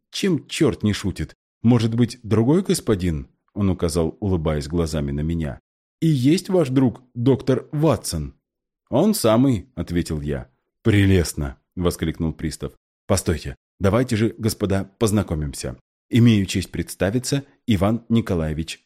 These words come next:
Курабка». Мы обменялись рукопожатиями. Пока мы обменивались рядом взаимных любезностей, лакей принес бокалы и вино. Пробка громко щелкнула,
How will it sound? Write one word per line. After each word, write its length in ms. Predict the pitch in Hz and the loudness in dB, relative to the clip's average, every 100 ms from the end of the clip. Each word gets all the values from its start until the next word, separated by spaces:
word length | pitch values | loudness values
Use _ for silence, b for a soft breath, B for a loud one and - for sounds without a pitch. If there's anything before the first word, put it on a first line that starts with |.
| - | -6
Курабка». 600 | 101 85 - - 62 - _ _ _ _ _ _ _ | -2 -2 -4 -10 -16 -16 _ _ _ _ _ _ _
Мы 220 | - 110 151 | 0 2 2
обменялись 800 | - 110 107 92 76 76 - - | -2 0 2 2 0 -2 -6 -10
рукопожатиями. 960 | 85 87 - 80 76 64 - 60 52 - _ _ _ _ _ _ - | -6 -6 -6 -6 -6 -8 -12 -14 -16 -20 _ _ _ _ _ _ -2
Пока 280 | 101 - 208 | -2 2 2
мы 140 | 190 | 2
обменивались 760 | 117 98 117 135 131 104 92 | 0 2 4 4 4 2 0
рядом 320 | 85 87 80 73 | 0 0 0 0
взаимных 520 | 82 85 78 76 87 | 2 2 2 -2 -2
любезностей, 840 | 82 92 139 143 131 - 131 127 b _ | -2 0 2 0 -2 -2 -2 -4 b _
лакей 380 | 85 80 123 139 | -4 -2 0 0
принес 380 | 90 85 82 69 | 0 0 0 -2
бокалы 460 | 71 - 90 92 | -4 0 0 -2
и 180 | - 87 | -6 -8
вино. 340 | 80 65 53 - _ _ _ _ _ | -6 -8 -10 -18 _ _ _ _ _
Пробка 480 | 95 92 90 - 82 | 0 2 2 -2 0
громко 420 | 87 85 78 73 | 2 0 0 -6
щелкнула, 760 | - 104 123 - 113 110 98 | -2 0 0 0 0 2 -2